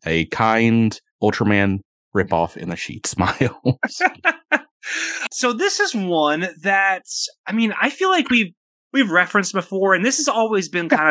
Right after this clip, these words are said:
Speaker 2: of <laughs> at the back of my mind in my kaiju knowledge, because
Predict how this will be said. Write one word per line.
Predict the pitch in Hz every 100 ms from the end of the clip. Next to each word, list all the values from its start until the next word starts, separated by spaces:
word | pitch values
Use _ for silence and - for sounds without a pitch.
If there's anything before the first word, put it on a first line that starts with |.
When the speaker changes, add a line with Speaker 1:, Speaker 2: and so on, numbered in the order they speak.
| 135
Speaker 2:
of | -
<laughs> |
at | 123 127 117
the | 123 113 98 92 -
back | 110 107 -
of | 127
my | 113 110 101
mind | 95 101 101 98 95 92 - -
in | 120 107 101 95 95 101
my | 104 98 98
kaiju | - 110 107 98
knowledge, | 95 95 92 87 85 -
because | 117 143 123 117